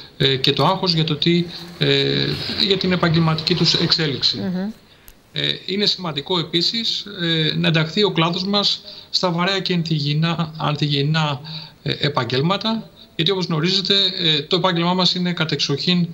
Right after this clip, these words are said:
Speaker 1: πρέπει να εντάσσεται σε αυτή την, ε, κατηγορία.
Speaker 2: Μμμ.
Speaker 1: Ε,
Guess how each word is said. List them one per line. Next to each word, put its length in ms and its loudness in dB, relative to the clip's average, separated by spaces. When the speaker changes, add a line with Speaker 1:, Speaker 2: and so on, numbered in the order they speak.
Speaker 1:
πρέπει 300 -4
να 100 -4
εντάσσεται 420 -4
σε 140 -2
αυτή 220 -8
την, 260 -6
ε, 280 -4
κατηγορία. 640 0
Speaker 2:
Μμμ. 80 -4
Speaker 1:
Ε, 580 -2